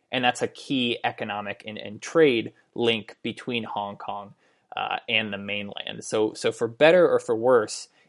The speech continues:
even though Hong Kong will continue to fare better than the mainland, uh, as long as China continues its zero covid policy, which is looking like they're going to continue it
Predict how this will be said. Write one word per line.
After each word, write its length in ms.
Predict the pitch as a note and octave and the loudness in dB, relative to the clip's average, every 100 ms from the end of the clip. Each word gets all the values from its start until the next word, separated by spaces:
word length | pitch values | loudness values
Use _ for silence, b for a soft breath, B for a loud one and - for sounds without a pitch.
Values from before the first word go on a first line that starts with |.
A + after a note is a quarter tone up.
| - | -6
even 200 | C#3 D#3+ | -2 2
though 100 | C#3 | 2
Hong 220 | C#3+ B2+ | 2 -2
Kong 240 | - A#2 | -2 -4
will 140 | A2 A2 | -2 -4
continue 440 | - A2+ B2 A#2 | -4 -8 -6 -6
to 180 | G#2 A2+ | -8 -10
fare 320 | - A2+ G#2 | -4 -2 -2
better 540 | G2 - A2 D#3 A3+ - _ _ - | -4 -4 0 0 -2 -8 _ _ 0
than 200 | E3+ F3+ | 0 2
the 80 | |
mainland, 720 | F3+ F3+ F3+ F3 F3+ G3+ A3+ - | 0 0 -2 -2 -2 -4 -6 -10
uh, 140 | - G#2 | -6 -2
as 140 | A#2 | 0
long 240 | C#3+ D3+ E3+ | 4 4 4
as 120 | D#3 | -2
China 300 | - D3 B2+ | -4 -4 -4
continues 500 | - A2+ G#3+ A3+ B2 | -6 -4 -2 -2 -2
its 140 | G#2 | -4
zero 260 | - G#2+ G2+ | -4 -2 -2
covid 340 | - G#2+ G2 | -2 -4 -4
policy, 500 | - G2 G#2 - B2 | -6 -4 -4 -8 -8
which 240 | A#2+ G#2+ - | -6 -6 -8
is 160 | G2+ | -4
looking 260 | B2 A#2 B2+ | -2 -2 -4
like 240 | A2+ G#2+ | -6 -6
they're 100 | - | -6
going 220 | A2 G#2 A#2+ | -8 -8 -10
to 80 | B2+ | -14
continue 480 | - A2+ A#2 G#2 | -18 -14 -12 -6
it 180 | A2+ - | -6 -6